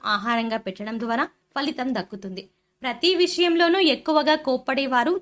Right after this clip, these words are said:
తమ కోపం కారణంగా అవకాశాలను వదులుకునేవారు పౌర్ణమి రోజు గోమాతకు కందులు తినిపించడం ద్వారా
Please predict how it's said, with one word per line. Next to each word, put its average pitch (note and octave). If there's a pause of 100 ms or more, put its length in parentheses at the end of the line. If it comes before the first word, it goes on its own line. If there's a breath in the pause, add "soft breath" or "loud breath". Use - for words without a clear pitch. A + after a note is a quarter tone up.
తమ B3+
కోపం C4
కారణంగా B3
అవకాశాలను B3
వదులుకునేవారు A#3+ (400 soft breath)
పౌర్ణమి G4+
రోజు D4+
గోమాతకు B3
కందులు B3+
తినిపించడం G#3
ద్వారా G#3+